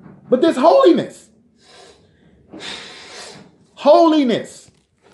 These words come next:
Not just all of the rituals. Holiness. And therefore, I believe that when we start to put this stuff together, what the Creator is creating, um, I believe we can start to, at least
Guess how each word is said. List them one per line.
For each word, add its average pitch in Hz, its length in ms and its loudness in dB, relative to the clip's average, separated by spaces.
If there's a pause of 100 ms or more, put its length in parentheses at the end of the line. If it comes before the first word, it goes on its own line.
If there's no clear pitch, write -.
Not 285 280 0
just 294 220 -4
all 294 220 4
of 294 80 2
the 285 60 0
rituals. 277 680 -2 (180)
Holiness. 311 760 0 (460)
And 180 420 -4
therefore, 196 580 -2
I 170 140 -2
believe 180 420 -8
that 156 180 -2
when 160 140 -6
we 180 100 -8
start 175 300 -8
to 160 40 -8
put 190 240 -6
this 175 120 -10
stuff 165 200 -8
together, 160 380 -4
what 156 160 -10
the 147 60 -16
Creator 170 340 -6
is 143 100 -12
creating, 170 680 -6 (960)
um, 139 360 -10 (120)
I 131 100 -8
believe 143 340 -10
we 160 80 -12
can 160 120 -16
start 165 260 -6
to, - 60 -12
at - 120 -20 (240)
least - 480 -10